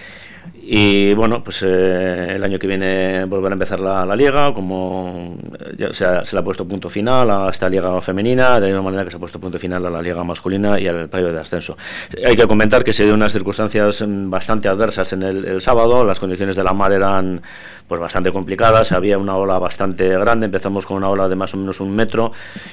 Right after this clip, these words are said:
y al final de la regata, pues, había una, al final del, de todas las regatas había una ola casi de dos metros de altura,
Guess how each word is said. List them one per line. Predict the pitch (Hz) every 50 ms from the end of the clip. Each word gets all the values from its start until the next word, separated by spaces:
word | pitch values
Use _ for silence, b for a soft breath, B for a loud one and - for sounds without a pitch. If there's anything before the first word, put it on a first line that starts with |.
| B -
y | - 87
al | 87 85
final | - 95 92 95 95
de | 92 92
la | 92 92
regata, | 92 92 95 95 98 98 110
pues, | 101 95 92
había | 92 90 92 95 95
una, | 92 92 95 92 95 95 92 92 90
al | 82
final | - 90 92 95 95
del, | 92 95 92 92 92
de | 87 90
todas | 87 - 104 98 92
las | 92 92
regatas | 87 90 92 95 98 98 95
había | 95 90 95
una | 98 98
ola | 95 98 95
casi | - - 101 - 98
de | 92 98 95
dos | 95 104 95 90
metros | 101 104 101 101 98 98 90
de | 95 95
altura, | 92 92 - 104 104 104 107 104